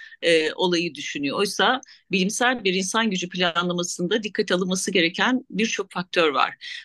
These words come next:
Bunlardan birisi, e, tabii ki belirleyici ana şey, e, sağlık kültürü o toplumdaki. Aziz sağlığında, e,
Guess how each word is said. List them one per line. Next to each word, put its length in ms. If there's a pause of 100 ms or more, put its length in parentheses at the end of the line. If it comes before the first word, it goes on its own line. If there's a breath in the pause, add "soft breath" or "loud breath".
(100)
Bunlardan 640
birisi, 560 (100)
e, 100 (460)
tabii 280
ki 180
belirleyici 540
ana 220
şey, 360
e, 140
sağlık 420
kültürü 340
o 120
toplumdaki. 840 (460 loud breath)
Aziz 420
sağlığında, 840
e, 320